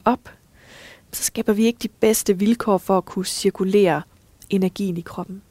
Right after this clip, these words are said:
Så sørg for hele tiden, huh, selvom du er aktiv, så afspænder du i de områder, som ikke er på arbejde lige nu.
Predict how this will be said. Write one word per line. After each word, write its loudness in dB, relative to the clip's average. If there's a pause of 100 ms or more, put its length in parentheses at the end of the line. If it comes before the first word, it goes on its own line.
Så -16
sørg -6
for -6
hele -2
tiden, 0 (800)
huh, 2 (120)
selvom 0
du -2
er -4 (140)
aktiv, -2 (300)
så -12
afspænder 0
du 0
i 0
de -4
områder, 0
som -8
ikke -2
er -2
på -6
arbejde -6
lige -10
nu. -14